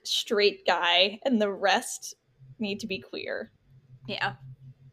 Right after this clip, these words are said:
Speaker 1: It's just fun. It's more fun that way. And also,
Speaker 2: It,
Speaker 1: like,
Speaker 2: it was, it was quite fun.
Speaker 1: Yeah, and I mean, I don't, I can't speak to high school 'cause I'm no longer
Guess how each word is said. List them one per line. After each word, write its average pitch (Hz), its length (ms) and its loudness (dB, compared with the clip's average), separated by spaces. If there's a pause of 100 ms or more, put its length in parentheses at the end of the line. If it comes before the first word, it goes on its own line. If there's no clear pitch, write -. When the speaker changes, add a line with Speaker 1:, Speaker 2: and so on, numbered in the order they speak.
(300)
Speaker 1:
It's 262 100 -14
just 330 200 -8
fun. 349 200 0
It's 269 160 -2
more 370 140 0
fun 254 280 0
that 190 200 -4
way. 180 400 0 (1800)
And 330 80 4
also, 622 160 8
Speaker 2:
It, 679 180 6
Speaker 1:
like, 403 120 6
Speaker 2:
it 294 60 -10
was, 254 200 -12
it 247 120 -10
was 220 100 -14
quite - 240 2
fun. 185 360 -6 (280)
Speaker 1:
Yeah, 311 300 8
and 277 220 4
I 320 100 2
mean, 302 420 2
I 277 120 4
don't, 370 180 2
I 294 80 6
can't 339 400 -4
speak - 380 -6
to 220 640 2 (960)
high 202 220 0
school 240 360 8
'cause 240 140 -4
I'm 214 200 2
no 214 120 4
longer 208 300 0